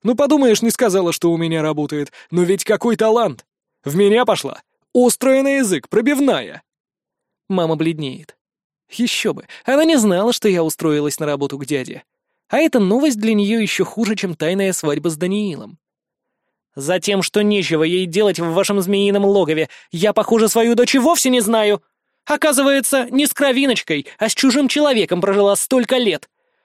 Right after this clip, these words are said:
Растила ее, душу вкладывала, а она мне в благодарность все фортели выкидывает.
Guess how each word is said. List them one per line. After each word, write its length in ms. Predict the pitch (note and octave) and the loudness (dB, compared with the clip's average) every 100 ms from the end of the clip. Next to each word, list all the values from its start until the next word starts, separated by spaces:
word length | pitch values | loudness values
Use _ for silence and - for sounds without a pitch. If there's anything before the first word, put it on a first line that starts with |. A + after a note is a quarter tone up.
| - | -2
Растила 480 | B3 F3 - F#3 D#3 | 0 0 -2 -2 0
ее, 400 | C3+ C3+ C3+ - _ | -2 -4 -8 -12 _
душу 340 | F#3+ C4 A#3+ G3+ | -2 0 0 -2
вкладывала, 640 | - G3+ F3 D3+ D#3 D3+ - - | -2 0 2 0 -2 -2 -6 -2
а 200 | A#3+ F#3+ | 0 2
она 180 | F#3 | 0
мне 160 | F#3 F#3 | 0 0
в 60 | F3+ | 2
благодарность 640 | G3 G3 G3 G3 G#3 - | 2 2 0 0 0 -2
все 200 | - C4 | -2 0
фортели 440 | - C4+ - F3 | 2 2 2 0
выкидывает. 600 | F#3+ F3+ G3 E3+ F#3 F#3 | 0 0 0 0 0 -2